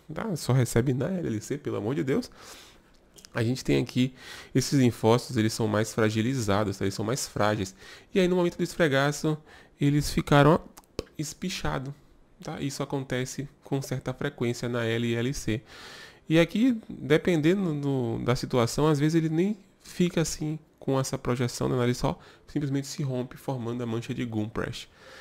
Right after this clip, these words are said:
E aqui você tem, é, mais um, um campo com vários linfócitos assim, tá vendo? E percebam que tá todo mundo, ó, apontando pra mesma direção, na direção do esfregaço.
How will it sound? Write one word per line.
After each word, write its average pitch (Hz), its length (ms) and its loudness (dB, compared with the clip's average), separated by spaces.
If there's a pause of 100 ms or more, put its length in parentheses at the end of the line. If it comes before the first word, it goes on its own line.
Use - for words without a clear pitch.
(280)
E 135 100 2
aqui 131 180 2
você 127 220 2
tem, 113 280 0 (460)
é, 104 220 0
mais 113 440 0
um, 147 240 -4 (920)
um 113 80 -4
campo 127 420 -2
com 107 260 -2
vários 113 400 2
linfócitos 104 640 -2
assim, 104 300 -2
tá 135 100 -2
vendo? 131 180 0 (460)
E 135 280 2 (120)
percebam 156 440 2
que 143 140 -4
tá 131 100 2
todo 151 220 0
mundo, 156 300 0
ó, 170 120 0 (180)
apontando 135 480 -2
pra 139 160 -4
mesma 139 440 -2 (360)
direção, 131 600 0
na 131 140 0
direção 123 520 2
do 160 80 4
esfregaço. 104 800 4